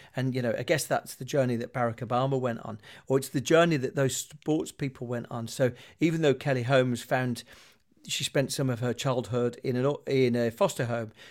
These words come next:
she w-, she experienced parental abandonment. She experienced great, um, uh, bullying and racism at school. But she says, "Sport became my identity." And it's that redemptive power of saying,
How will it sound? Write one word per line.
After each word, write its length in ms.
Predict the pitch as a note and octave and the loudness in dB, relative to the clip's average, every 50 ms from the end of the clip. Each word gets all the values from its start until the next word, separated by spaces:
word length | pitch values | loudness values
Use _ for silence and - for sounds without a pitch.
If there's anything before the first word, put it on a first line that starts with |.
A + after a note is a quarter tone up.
| - - | -20 -12
she 300 | - - C#3 B2+ B2 A#2+ | -6 -2 0 0 0 0
w-, 180 | A#2+ C3 - - | 0 -2 -4 -4
she 360 | - - - C3+ B2 B2 A#2+ | -8 -6 -4 -2 -2 -2 -2
experienced 500 | B2 - - - - C#3 C3 A#2 - - | -4 -6 -6 -2 0 0 0 0 -4 -6
parental 400 | - C#3 B2+ A#2+ A#2+ - B2+ A#2+ | -2 -2 -2 -2 -2 -4 -4 -2
abandonment. 560 | B2 F#3 F#3+ F#3 D3 C#3 A#2+ B2 A2 A2+ - | 0 0 -2 -2 -4 -6 -4 -6 -6 -6 -8
She 100 | - C3+ | -10 -10
experienced 480 | A#2+ - - - C#3 B2 - - - - | -10 -8 -2 -2 -2 -2 -2 -6 -8 -2
great, 320 | - C#3 C3 B2+ B2 - - - - - - _ _ - | 2 2 4 2 2 -2 -8 -18 -20 -20 -20 _ _ -8
um, 320 | B2 B2 A#2+ A2+ A2 A2 - - - - _ _ - - - - - - - - | -6 -4 -2 -2 -4 -4 -8 -14 -20 -20 _ _ -18 -18 -16 -16 -16 -20 -12 -8
uh, 260 | - C3 B2 A#2+ - - D3+ C#3 - | -4 -4 -2 -2 -4 -6 -8 -2 4
bullying 520 | - F#3+ G3+ G3 G3+ F3+ C#3 B2 A#2+ A2 - - - | 6 6 6 6 6 4 4 4 2 0 -2 -4 -6
and 160 | B2+ B2+ B2+ | -2 2 4
racism 420 | D#3+ G3 F#3 - D3+ B2 B2 A#2+ | 4 4 4 2 -6 -6 -8 -8
at 80 | - - | -8 -8
school. 360 | - - E3+ D3 A#2 G#2 - - - - _ - | -4 -2 0 0 -2 -4 -8 -16 -20 -12 _ -4
But 120 | D#3 - | -2 0
she 160 | - - E3+ | 0 0 0
says, 520 | C#3+ - - G3+ F#3 F3+ F3+ E3 - - - - - - | 0 2 6 6 8 8 6 4 0 -6 -10 -14 -20 -14
"Sport 480 | - - - - F#3 F3+ F3+ F3+ - - | -12 -12 0 6 8 8 8 8 4 0
became 340 | D3 - - D#3 D3 C3+ | -6 -2 2 2 4 4
my 240 | C3 B2+ B2+ B2 A#2+ | 4 2 0 0 0
identity." 540 | A#2 A2+ C3+ C3 C#3 C#3 - - C3+ B2 B2 | -2 0 0 0 0 -2 -4 -6 -4 -4 -4
And 100 | A#2+ B2 | -4 -6
it's 140 | - C3+ - | -6 -6 -4
that 180 | G3 G3 - | -4 -4 -4
redemptive 720 | F3 E3 C#3 C3+ E3 E3 F3+ - - - E3 D3+ C#3 - - | -4 -6 -2 -2 -2 -2 -2 -4 -6 -4 -4 -4 -4 -4 -10
power 380 | - - D3+ D3 C3 C3+ - - - | -10 -6 -4 -4 -4 -4 -4 -6 -6
of 140 | - - A2+ | -6 -8 -8
saying, 400 | - - D3+ C3+ C3 C3 B2+ B2 | -2 0 2 2 4 2 0 -2